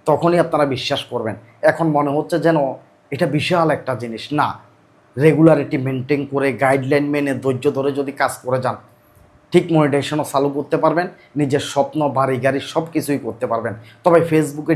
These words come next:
টিকে থাকার জন্য, মাসে লক্ষ টাকা ইনকাম করার জন্য মোস্ট ইম্পর্ট্যান্ট বিষয় হচ্ছে ভিডিও ভাইরাল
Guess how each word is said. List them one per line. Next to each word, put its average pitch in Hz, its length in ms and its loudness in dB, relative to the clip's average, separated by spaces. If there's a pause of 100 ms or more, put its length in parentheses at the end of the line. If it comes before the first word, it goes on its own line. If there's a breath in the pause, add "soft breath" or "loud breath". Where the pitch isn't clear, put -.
টিকে 151 280 -2
থাকার 127 320 -2
জন্য, 117 180 -8 (380 soft breath)
মাসে 139 280 -4 (140)
লক্ষ 127 180 -4 (120)
টাকা 147 200 0
ইনকাম 135 240 -2 (100)
করার 113 280 -2
জন্য 127 140 -4 (420 soft breath)
মোস্ট 196 360 4 (140)
ইম্পর্ট্যান্ট 160 540 2
বিষয় 165 300 0
হচ্ছে 127 240 -2 (400 loud breath)
ভিডিও 156 240 4 (140)
ভাইরাল 151 300 2